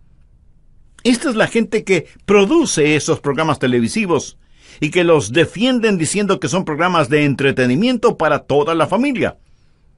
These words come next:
y que no son programas formativos ni educativos.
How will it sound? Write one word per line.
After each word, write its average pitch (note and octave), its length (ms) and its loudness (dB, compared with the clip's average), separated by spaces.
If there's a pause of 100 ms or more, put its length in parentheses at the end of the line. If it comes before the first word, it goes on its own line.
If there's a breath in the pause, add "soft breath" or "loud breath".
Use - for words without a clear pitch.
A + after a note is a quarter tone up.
(260)
y G3+ 100 0
que G3+ 140 0
no G#3+ 160 2
son G3+ 180 0
programas D#3+ 540 -2
formativos F3 840 0
ni C#3+ 120 0
educativos. C#3 760 -2